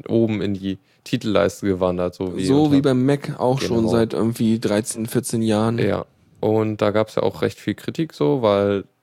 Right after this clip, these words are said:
Speaker 1: wenn du halt deinen gimp hast und da hast du halt so,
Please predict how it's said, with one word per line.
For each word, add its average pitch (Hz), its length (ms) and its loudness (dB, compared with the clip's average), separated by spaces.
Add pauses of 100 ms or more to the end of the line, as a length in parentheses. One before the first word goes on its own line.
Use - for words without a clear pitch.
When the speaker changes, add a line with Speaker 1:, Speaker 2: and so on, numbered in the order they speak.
(180)
Speaker 1:
wenn 101 140 2
du 98 140 -4
halt 104 240 0
deinen 95 240 0
gimp 160 280 -2
hast - 360 -4 (600)
und 101 340 -2 (560)
da 101 200 0
hast 107 220 -2
du 107 140 0
halt 101 260 0
so, 98 440 -2